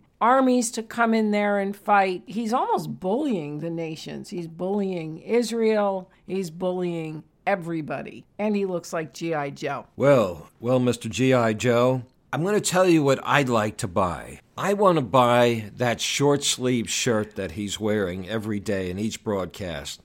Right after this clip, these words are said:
Speaker 2: Unless I'm mistaken, to me it looks like the same shirt every time.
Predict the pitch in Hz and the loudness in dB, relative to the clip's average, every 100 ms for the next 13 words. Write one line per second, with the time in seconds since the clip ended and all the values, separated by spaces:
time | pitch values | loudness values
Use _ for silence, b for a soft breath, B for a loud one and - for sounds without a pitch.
0 | B - 120 160 196 208 160 147 127 - | B -6 2 4 4 2 2 2 0 2
1 | 131 143 143 110 85 - B - 156 135 | 2 2 0 -4 -6 -14 B -2 0 4
2 | 180 180 147 135 151 - 139 127 - 113 | 4 6 4 2 0 0 0 0 -2 -6
3 | - 147 147 131 - - 151 110 90 - | -2 0 0 -2 -2 2 4 2 -2 -4
4 | 123 127 131 120 - 156 123 101 98 | -2 0 0 0 0 0 0 -2 -8